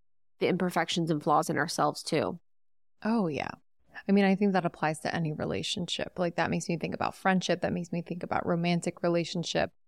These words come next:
Speaker 2: And I remember the shift that I had, like, where I was no longer judging people so fucking hard and realizing that, oh, wow, there are aspects of myself that I am either, this is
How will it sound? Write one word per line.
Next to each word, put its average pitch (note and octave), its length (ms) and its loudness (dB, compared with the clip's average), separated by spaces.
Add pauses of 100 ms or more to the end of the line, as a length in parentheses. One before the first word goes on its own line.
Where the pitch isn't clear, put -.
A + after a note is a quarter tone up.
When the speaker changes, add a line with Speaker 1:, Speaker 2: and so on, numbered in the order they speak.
(400)
Speaker 2:
And F#3+ 120 2
I F3+ 60 6
remember F3+ 580 4 (160)
the F3+ 200 4
shift - 340 -2
that E3+ 120 2
I E3 120 0
had, E3 520 0
like, F#3 400 0 (440)
where F3+ 180 4
I F3 40 6
was E3+ 180 2
no F3+ 280 4
longer E3+ 640 0 (120)
judging - 520 -4
people - 280 -14
so - 480 -6
fucking F#3+ 420 -2
hard G3 640 0
and F3 240 2
realizing F3+ 680 4
that, D#3 240 0 (720)
oh, G#3 180 0
wow, F#3 320 2
there F3+ 160 4
are - 100 -2
aspects - 420 0
of A3 80 2
myself - 840 0 (320)
that F#3+ 140 4
I F3+ 160 6
am E3+ 500 2
either, F3+ 500 4
this F#3 300 4
is G3 280 2